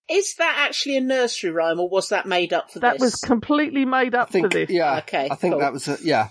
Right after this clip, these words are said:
Speaker 2: Yeah.
Speaker 3: part him official.
Speaker 1: Yeah, 'cause that's
Speaker 2: Yeah.
Speaker 1: weird as all
Speaker 2: It,
Speaker 1: hell.
Speaker 2: it's
Speaker 3: But
Speaker 2: based, it's based on the,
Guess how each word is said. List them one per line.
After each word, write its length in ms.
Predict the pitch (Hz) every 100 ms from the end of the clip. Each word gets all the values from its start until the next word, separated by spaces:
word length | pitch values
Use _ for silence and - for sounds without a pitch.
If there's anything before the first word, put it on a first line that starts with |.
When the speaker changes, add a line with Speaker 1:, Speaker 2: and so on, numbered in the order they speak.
| -
Speaker 2:
Yeah. 280 | 214 175 165
Speaker 3:
part 340 | - 180 -
him 140 | 175
official. 520 | 143 - 135 - 110 - -
Speaker 1:
Yeah, 180 | 170 139
'cause 120 | -
that's 180 | - -
Speaker 2:
Yeah. 180 | 233 190
Speaker 1:
weird 240 | 196 170 143
as 140 | -
all 140 | 143
Speaker 2:
It, 40 | 147
Speaker 1:
hell. 240 | 294 151 151 -
Speaker 2:
it's 180 | - 202
Speaker 3:
But 200 | 202 -
Speaker 2:
based, 360 | 349 349 277 185
it's 260 | 311 254
based 440 | - 403 415 - 330
on 180 | 294
the, 200 | 277 277